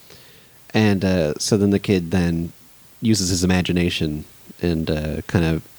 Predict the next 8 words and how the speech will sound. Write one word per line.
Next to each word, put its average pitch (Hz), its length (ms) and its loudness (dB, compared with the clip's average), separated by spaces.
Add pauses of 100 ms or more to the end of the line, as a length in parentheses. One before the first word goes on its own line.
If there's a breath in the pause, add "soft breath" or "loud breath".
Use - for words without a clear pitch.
(380)
imagines 87 600 2
the, 80 680 -2 (920 loud breath)
uh, 85 220 0
religious 90 400 2
icons 80 600 0
as, 80 720 -2
like, - 100 -4
superheroes. - 640 0